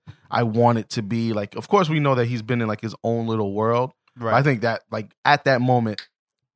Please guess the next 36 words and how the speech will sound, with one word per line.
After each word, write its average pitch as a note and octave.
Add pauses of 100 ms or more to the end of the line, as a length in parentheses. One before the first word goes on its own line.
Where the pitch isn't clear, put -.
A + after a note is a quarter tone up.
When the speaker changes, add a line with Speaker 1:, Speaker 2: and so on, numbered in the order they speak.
(180)
Speaker 1:
when B2
I C3+
saw D3
him B2+
snap, D#3
I A#2
said, A2
"Yep, G2+
Speaker 2:
Yeah. A#2
Speaker 1:
that's A2
exactly G#2
Speaker 2:
Yeah. D#3
Speaker 1:
what G#2
it G2+
is." G2
Speaker 2:
He's A#2+
going C3
through F3+
it. G#2
And B2
that's, A#2+
Speaker 1:
Mm-hmm. A2+
Speaker 2:
and C3
that's C3
how C3+
he C#3
reacted B2
when A2
he A#2
lost F#2+
his A#2
son. G2+
Speaker 1:
And G#2
then G#2
he A2+
started, A2+